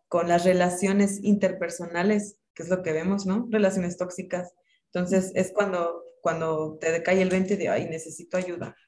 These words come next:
Speaker 1: ¿no?
Speaker 2: Sí, lo importante
Speaker 1: "No
Speaker 2: de
Speaker 1: sé, no sé ni
Speaker 2: conocernos.
Speaker 1: qué me pasa", exacto,
Speaker 2: Ujú.
Speaker 1: "no sé ni qué me pasa, pero me despierto bien desganado",
Speaker 2: Ujú,
Speaker 1: por
Speaker 2: sí.
Speaker 1: ejemplo.
Speaker 2: Sí,
Speaker 1: Y
Speaker 2: claro,
Speaker 1: pasa.
Speaker 2: que ve-, ves algún cambio, pero no entiendes desde dónde, bueno,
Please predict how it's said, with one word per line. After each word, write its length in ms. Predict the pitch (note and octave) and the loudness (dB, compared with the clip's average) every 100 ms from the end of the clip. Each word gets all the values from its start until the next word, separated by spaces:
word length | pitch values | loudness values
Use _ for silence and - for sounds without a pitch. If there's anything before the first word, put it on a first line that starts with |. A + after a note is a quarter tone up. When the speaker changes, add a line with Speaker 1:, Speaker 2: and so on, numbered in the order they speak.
| _ _ | _ _
Speaker 1:
¿no? 200 | - G#3 | -4 -4
Speaker 2:
Sí, 300 | - - - - | -4 -14 -14 2
lo 100 | G3+ | 4
importante 500 | F#3+ G3+ G3 G#3 A3+ | 4 2 2 2 4
Speaker 1:
"No 40 | |
Speaker 2:
de 60 | A3+ | 6
Speaker 1:
sé, 140 | G#3 F#3+ | 6 6
no 160 | G3 | 4
sé 200 | G3 A#3+ | 6 8
ni 100 | A#3+ G#3+ | 8 6
Speaker 2:
conocernos. 80 | |
Speaker 1:
qué 120 | G3+ G3+ | 4 4
me 160 | G3+ | 4
pasa", 560 | G3+ E3+ F3 F3 D3 E3 | 2 -2 -2 -8 -10 -10
exacto, 420 | F3+ G3+ F3+ D#3+ | -2 0 0 -2
Speaker 2:
Ujú. 80 | D3+ | -2
Speaker 1:
"no 80 | G3+ | 0
sé 120 | B3 | 2
ni 160 | G#3+ - | 2 4
qué 80 | G3+ | 4
me 140 | G#3+ | 4
pasa, 440 | G#3+ G#3 G#3+ B3 G#3+ | 4 0 2 -2 2
pero 320 | F3+ E3 E3 | 2 2 0
me 100 | E3+ | -4
despierto 500 | E3 E3+ - G3 G3+ G3 | -4 -4 -2 0 2 4
bien 240 | G#3 A#3 | 6 6
desganado", 640 | G#3+ F#3 E3 E3+ F3+ - - _ _ _ - | 6 0 -2 0 -2 -2 -10 _ _ _ -6
Speaker 2:
Ujú, 380 | F#3 - D3+ D3 _ _ | -6 -4 -8 -10 _ _
Speaker 1:
por 100 | E3 | -4
Speaker 2:
sí. 60 | D#3+ E3+ | -2 -2
Speaker 1:
ejemplo. 360 | E3+ E3+ D3 - _ - - - | -4 -8 -10 -14 _ -20 -20 2
Speaker 2:
Sí, 160 | C#4 | 2
Speaker 1:
Y 40 | - | 8
Speaker 2:
claro, 280 | A#3+ A#3+ | 8 10
Speaker 1:
pasa. 180 | D#3+ E3+ | 10 8
Speaker 2:
que 80 | F3+ | 4
ve-, 220 | F3 C#3+ | 4 4
ves 260 | F3 G3 G#3 | 6 4 6
algún 360 | G#3 G3+ G3+ G#3 | 2 4 0 2
cambio, 540 | A#3 G#3 G#3 A#3+ A#3 | 2 4 2 0 0
pero 180 | F#3 E3 | 0 0
no 140 | E3 E3+ | 0 0
entiendes 500 | F3 E3+ E3+ E3+ F3 | 0 0 -2 0 0
desde 260 | F3 E3 E3+ | 0 2 4
dónde, 320 | F3+ F3+ F#3 | 4 4 2
bueno, 220 | A3 F#3 | 0 -2